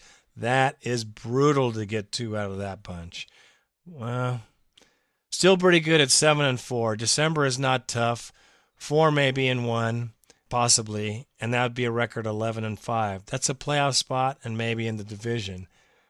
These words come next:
but I'm being too optimistic. What do you think? I think you're being way optimistic. Could possibly happen.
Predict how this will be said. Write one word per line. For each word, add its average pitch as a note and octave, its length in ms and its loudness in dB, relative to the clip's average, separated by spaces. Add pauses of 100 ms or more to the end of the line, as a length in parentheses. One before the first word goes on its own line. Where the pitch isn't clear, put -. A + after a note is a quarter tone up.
(140)
but A2+ 120 -2
I'm A#2 160 -2
being A2+ 340 -2
too B2+ 240 -2
optimistic. A2 800 -4
What A2 120 -6
do A2+ 60 -4
you G#2+ 100 -4
think? G#2 520 -8 (180)
I B2 60 -8
think A#2+ 160 -4
you're A#2 100 -4
being G#2+ 300 -4
way C3+ 520 6
optimistic. B2+ 800 0 (460)
Could C3 260 -2
possibly F3 480 4
happen. E3+ 460 -2